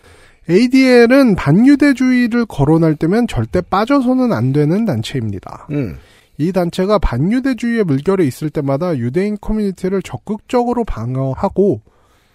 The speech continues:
Speaker 1: 가장 대표적인 비영리 단체로서 활동을 하면서 백 년이 넘는 역사를 가지고 있습니다.
Speaker 2: 오래됐어요?
Speaker 1: 네, 제가 뒤에도 소개할 거지만 유럽에서 반유대주의에 대한 오랜 역사를 생각하면은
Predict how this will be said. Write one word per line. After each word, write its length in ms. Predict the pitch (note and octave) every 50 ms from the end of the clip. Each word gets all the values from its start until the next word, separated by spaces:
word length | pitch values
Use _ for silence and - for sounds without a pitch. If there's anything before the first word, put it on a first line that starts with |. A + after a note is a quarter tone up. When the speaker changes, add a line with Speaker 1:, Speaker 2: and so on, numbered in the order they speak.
| _ _ _
Speaker 1:
가장 340 | - - - - C#4+ C#4 A3+
대표적인 760 | - - A3 - - - - C#4+ D4+ D4 E4+ D#4+ F4 E4+ C#4+
비영리 380 | - E3 D#3+ E3 F3+ F#3+ F#3+ F3+
단체로서 560 | F#3 F3 F3 E3+ - E3+ E3+ D#3+ - F3 D#3
활동을 640 | D#3 G3 A3 A3 - - A#3+ A3+ A3+ A3 G#3+ G#3+ G#3
하면서 500 | F#3+ A3+ A#3 A#3 G#3 E3 D3+ A3+ C#4 - -
백 180 | - - C3
년이 380 | C3+ C#3+ E3+ A3+ D4 D#4+ E4 E4
넘는 340 | D#4 D4+ C4+ B3+ B3+ A#3 F#3+
역사를 400 | C#3+ B2+ - - D#3 D3 D#3+ E3+
가지고 340 | - B2+ A#2 A#2+ A#2+ D3 D#3+
있습니다. 480 | C#3+ - - G#2+ G2+ A#2 - - _ -
Speaker 2:
오래됐어요? 720 | A2+ B2 D3 F3 F3+ F#3 F3 - - - C3 C3+ D3 F3+ - - _ _ _ _ _ -
Speaker 1:
네, 220 | C3+ B2+ A#2 G2+ G2+
제가 220 | - - D#3+ E3+ D#3
뒤에도 340 | - - D3 F3 F#3 G3
소개할 280 | E3+ G#3 G#3 A3 A3 G#3+
거지만 480 | - - D3 A#2 A2+ A#2 C3+ C#3 A#2+ G#2+ - - - - - - - _ _ _ _ _ -
유럽에서 480 | C#3 C#3+ F#3 A3+ B3 C4 B3+ A3+ B3 A3+
반유대주의에 1000 | D#3 B2 A#2 C3 D3 E3+ G3+ G#3+ G#3+ A3+ G#3+ G#3+ F#3+ - G#3 G#3 G3+ G3+ G3 F#3
대한 340 | F3 F#3 F#3 F3+ E3+ D#3+ C#3+ -
오랜 380 | - C3 B2+ D3 F#3 B3+ C#4 A3+
역사를 380 | D3+ - - - D#3 D3 C#3+
생각하면은 840 | C#3 - F#3+ G3+ G#3 - - - E3 C#3+ B2+ A2+ A#2 C#3+ D3+ B2+